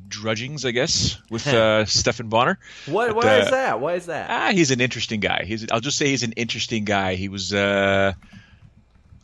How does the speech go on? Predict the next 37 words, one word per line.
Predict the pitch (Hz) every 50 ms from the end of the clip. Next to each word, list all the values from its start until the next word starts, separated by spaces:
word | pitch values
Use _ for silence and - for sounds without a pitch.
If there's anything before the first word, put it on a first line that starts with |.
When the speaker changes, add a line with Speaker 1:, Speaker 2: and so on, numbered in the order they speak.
| -
Speaker 1:
a | 123
little | 139 139 110 107
out | 120 113 -
there. | 90 71 - 87 - - - _ _ _ - - - - -
When | - 139
I | 160
say | - 190 175
people | - 180 180 170 175 156
operate | 151 156 165 156 - 170 165 160 151
in | 151
a |
different | 139 147 156 - 160 131
frequency, | - 151 151 - 170 143 - 165
you | 147 127 117
guys | 131 135 131
hear | 123 - 143 143
me | 131 135
saying, | 123 - - 131 127 120
girls | 113 120 123 123 120 -
hear | - 127
me | 123 123
saying | 117 113 127 120
that | 120 117
a | 110
lot, | 110 117 117 120 120 -
people | 135 123 120 113
operate | 101 113 113 113 - - 127 120 113
in |
a |
different | 110 110 113 - - 110
frequency. | - - 123 117 139 123 - 143 147 151
He | - - - - - - - - - _ - - 151 160 165 160
is | 147 117 117
one | 127 135 147 147 135
that | 135
operates | 98 120 127 120 - 135 120 123 123 120 117 -
on | - 123 117 113 113 110 110 110 110 110 113 110 110 107 101